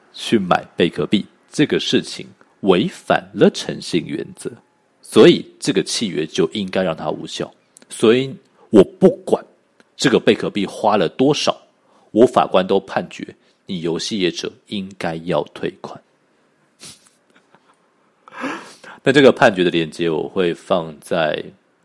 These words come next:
节目的主题页，那如果有兴趣的话，可以针对于这个字号看一下原始的判决。那我这边只是分享说，在这样子的案例上面，小孩子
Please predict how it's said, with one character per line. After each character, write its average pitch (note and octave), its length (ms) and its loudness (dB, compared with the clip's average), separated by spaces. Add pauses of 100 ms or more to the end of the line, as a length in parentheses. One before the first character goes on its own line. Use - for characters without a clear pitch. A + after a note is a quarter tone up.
(560)
节 E2+ 160 -6
目 F#2 160 -6
的 D#2 180 -6
主 - 180 -14
题 - 160 -14
页， G2+ 200 -2 (400)
那 F#2 120 -6
如 E2 120 -6
果 F2 140 -6
有 E2 120 -4
兴 A2 140 -8
趣 A#2+ 140 -2
的 F#2+ 80 -4
话， A#2+ 200 0 (240)
可 - 140 -8
以 D#2+ 180 -8 (280)
针 F2+ 180 -4
对 F#2 160 0
于 E2 80 -2
这 E2+ 140 -8
个 E2 100 -4
字 F#2+ 240 -6
号 G#2 260 -4
看 E2+ 220 -8
一 D#2+ 40 -14
下 E2 140 -4
原 D#2+ 160 -8
始 - 160 -12
的 - 80 -10
判 F2 280 -8
决。 - 200 -18 (600)
那 G2 280 0 (800)
我 F2+ 80 -2
这 E2+ 60 -2
边 G2+ 120 0
只 E2+ 140 -2
是 F2+ 80 2
分 G2 220 -4
享 D#2 260 -2
说， F2 360 -2 (120)
在 E2+ 400 -2 (180)
这 - 140 -6
样 G2+ 240 -6
子 - 240 -12 (140)
的 D2+ 300 -6 (540)
案 A2 200 -2
例 E2+ 160 -8
上 D#2 240 -10
面， D#2 160 -12 (380)
小 - 180 -2
孩 E2 160 -2
子 E2+ 260 -8